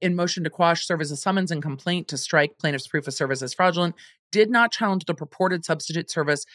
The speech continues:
based on the location of alleged attempts at service. Plaintiff submitted proofs of substituted service for Miscavige at six three three one Hollywood Boulevard and seventeen ten Ivar Avenue.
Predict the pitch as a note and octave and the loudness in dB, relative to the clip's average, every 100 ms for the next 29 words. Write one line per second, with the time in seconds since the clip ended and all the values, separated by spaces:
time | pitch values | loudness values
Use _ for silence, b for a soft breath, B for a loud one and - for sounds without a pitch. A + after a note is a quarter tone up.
0 | b _ F3+ E3+ - G3 F#3+ F3 D#3+ D#3 | b _ 2 2 2 0 0 -2 -2 -4
1 | C#3 D#3+ C#3 C#3 C#3 C3+ - - C#3+ C3 | -2 -2 -2 0 0 0 -10 -6 -6 -6
2 | - - G#3+ G#3 G3+ B B _ _ G#3+ | -10 0 2 2 -4 B B _ _ -2
3 | A3 G#3 G#3+ G3 F3 - F3+ E3+ - - | -2 -2 -2 0 0 -2 -6 -4 -8 -14
4 | _ _ - F3 F3+ F#3 - - - E3+ | _ _ 0 0 0 -6 -14 -2 0 0
5 | - F3+ G3 F3+ E3 D#3+ C#3 C#3 - G3 | -2 -4 0 -2 -2 -2 -2 -4 -2 -2
6 | A3+ A#3 F3+ E3 C#3 - b b - D#3 | 0 -2 0 0 0 -6 b b 0 0
7 | - G3+ - F3+ E3+ E3+ D3 C#3+ C#3 D3 | 0 -6 -4 -4 -2 -2 0 0 0 0
8 | C#3 C3+ C3+ F#3 F#3 F#3 F3 B B - | 0 0 2 2 4 2 2 B B -6
9 | D#3 - D#3+ D3 D3 D3+ C#3+ D3 C#3+ C3+ | -4 0 0 0 -4 -6 -2 -2 -2 -4
10 | C3+ C3 - D3 D3 C3+ G2+ | -2 -2 2 4 4 -2 -10